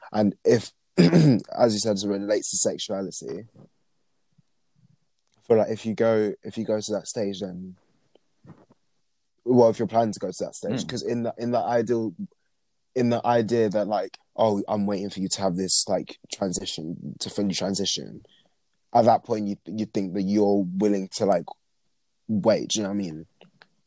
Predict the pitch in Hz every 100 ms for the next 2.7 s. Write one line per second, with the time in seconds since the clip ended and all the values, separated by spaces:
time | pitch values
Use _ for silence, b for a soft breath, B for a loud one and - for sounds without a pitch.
0 | _ _ _ - 123 127 131 117 135 151
1 | 143 135 123 131 120 127 107 107 101 101
2 | 101 101 107 101 - 90